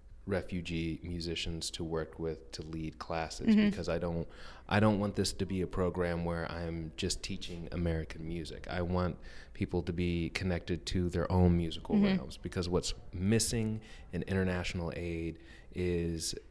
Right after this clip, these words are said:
Speaker 1: an awareness of the people's cultures and, uh,
Speaker 2: Yeah.
Speaker 1: a reinforcement of their own cultures.
Speaker 2: Mm-hmm.
Speaker 1: There's so many organizations that wanna come in and give and give and give, not only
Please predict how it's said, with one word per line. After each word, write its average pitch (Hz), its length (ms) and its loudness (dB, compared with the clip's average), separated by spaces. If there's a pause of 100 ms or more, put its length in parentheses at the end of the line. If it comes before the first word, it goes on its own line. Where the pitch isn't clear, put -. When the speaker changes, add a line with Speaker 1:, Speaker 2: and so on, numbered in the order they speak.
(160)
Speaker 1:
an 98 100 0
awareness 92 840 0 (100)
of 82 600 -4 (600)
the 98 80 -2
people's 90 360 2
cultures - 760 0
and, 85 380 -2
uh, 80 420 0 (140)
Speaker 2:
Yeah. 90 60 -2
Speaker 1:
a 78 580 -2
reinforcement 90 880 0
of 82 120 -6
their 78 140 -2
own 76 220 -4
cultures. - 600 -8
Speaker 2:
Mm-hmm. 185 180 12
Speaker 1:
There's 95 180 0
so 104 180 4
many 101 220 4
organizations 85 880 0
that 73 160 -2
wanna 73 160 -4
come 87 180 -4
in 82 200 -2
and 85 200 -4
give 85 320 2
and - 160 -10
give 80 240 -10
and 80 160 -6
give, 80 300 0
not 87 180 2
only 87 380 2